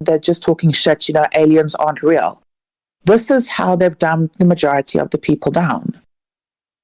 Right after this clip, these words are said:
And so obviously they can get away with saying stuff like that because most of the people are not gonna care and most of the people are not gonna research it.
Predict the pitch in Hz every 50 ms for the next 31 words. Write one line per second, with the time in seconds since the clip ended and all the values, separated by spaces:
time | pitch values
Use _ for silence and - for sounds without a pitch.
0 | _ _ _ _ _ _ _ _ _ _ _ _ _ _ - 165 165 156 156 151
1 | 147 151 151 - - - - - - - - _ _ _ _ _ _ _ _ _
2 | _ - 165 - 233 214 202 - - 226 285 277 262 - 226 175 165 151 - -
3 | 165 - 175 160 160 156 151 147 143 151 143 - - 185 190 220 240 233 - -
4 | - - - 135 - - 143 143 - 170 - - 202 196 - 185 185 196 196 -
5 | - 196 - - 226 220 220 226 220 214 214 226 240 - 226 233 233 - - -
6 | 294 349 - - - - 147 156 170 175 190 - 202 - 220 220 214 214 214 214
7 | - 226 226 226 226 240 294 349 - - 202 180 165 - - - - - - -